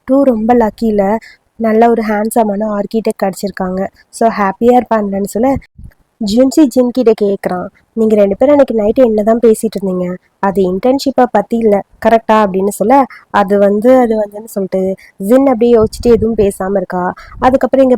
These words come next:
ப்ராஜெக்டுக்காக ஒரு மீட்டிங் போயிட்டு இருக்கு போல. ஒரு பெரிய ஹோட்டலுக்கான ப்ராஜெக்ட் கிடைச்சிருக்கு நமக்கு. So அந்த ப்ராஜெக்டுக்கான டிசைன் எல்லாமே ரொம்ப நல்லா இருக்கு. "என் கூட சேர்ந்து ஒர்க் பண்ண போறது யாருன்னு தெரியுமா?"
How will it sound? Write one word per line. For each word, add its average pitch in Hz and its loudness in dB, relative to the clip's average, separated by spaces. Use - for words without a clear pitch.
ப்ராஜெக்டுக்காக 214 0
ஒரு 240 4
மீட்டிங் 220 -2
போயிட்டு 196 -4
இருக்கு 185 -10
போல. 185 -4
ஒரு 233 4
பெரிய 254 4
ஹோட்டலுக்கான 247 2
ப்ராஜெக்ட் 208 0
கிடைச்சிருக்கு 196 -2
நமக்கு. 180 -4
So 226 2
அந்த 196 2
ப்ராஜெக்டுக்கான 214 0
டிசைன் 269 2
எல்லாமே 220 0
ரொம்ப 202 0
நல்லா 190 -4
இருக்கு. 269 0
"என் 214 2
கூட 247 2
சேர்ந்து 254 4
ஒர்க் 214 0
பண்ண 233 2
போறது 208 2
யாருன்னு 196 0
தெரியுமா?" 190 -2